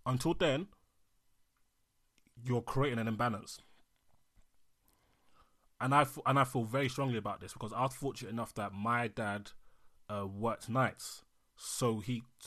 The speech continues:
for the benefit of our family, so he could spend time with us as well. And that ma-, I think that made a big difference to me and my brothers and my, and my annoying sister,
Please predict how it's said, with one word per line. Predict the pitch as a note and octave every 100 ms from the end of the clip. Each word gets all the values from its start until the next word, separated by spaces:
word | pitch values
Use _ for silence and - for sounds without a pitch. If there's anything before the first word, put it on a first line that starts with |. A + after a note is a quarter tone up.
| - -
for | -
the | A2
benefit | B2 A#2+ -
of | G#2 A2+
our | A#2+
family, | - G#2+ G2 G2
so | -
he |
could | G#2
spend | - A#2 G#2
time | A#2 G#2+
with | G2+
us | G#2 G#2+
as |
well. | G#2+ A#2+ G2+ _ - - _ _ _ _ _ _ _ _ _ - _ _ _ -
And | A#2+ G#2+
that | B2 A#2
ma-, | A#2
I |
think | A2 B2
that | A#2
made | A2
a |
big | F#2+ B2 B2+
difference | C3 - G#2 -
to | - G#2 - - _ -
me | G2+ A2 B2
and | G#2
my | A#2
brothers | A#2 G2+ F#2 F#2 -
and | G#2 G2+
my, | F#2 F#2+ - - _ -
and | G2
my | F#2+
annoying | G2 G2+ F#2+
sister, | A#2+ - G2